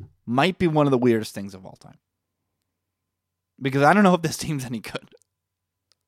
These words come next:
And I don't know how good they were last year. Very bizarre.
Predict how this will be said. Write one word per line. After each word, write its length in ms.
And 80
I 60
don't 100
know 240
how 180
good 260
they 100
were 160
last 360
year. 140
Very 320
bizarre. 260